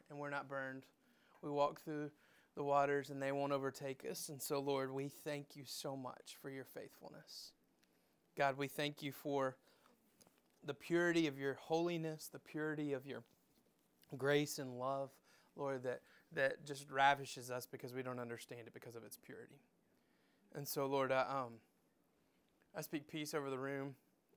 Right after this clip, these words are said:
I speak unity over the room, God. And Lord, as we open up your word right now, um,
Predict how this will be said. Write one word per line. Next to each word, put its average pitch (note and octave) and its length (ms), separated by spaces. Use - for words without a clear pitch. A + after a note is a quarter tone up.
I C#3 40
speak C3+ 280
unity F3+ 500
over D3+ 180
the C#3+ 100
room, C#3 340
God. C3+ 360
And D3+ 100
Lord, C#3+ 160
as C3+ 100
we D3+ 140
open D#3 200
up C#3+ 120
your C3+ 100
word C3+ 260
right B2+ 200
now, C3 340
um, C#3 320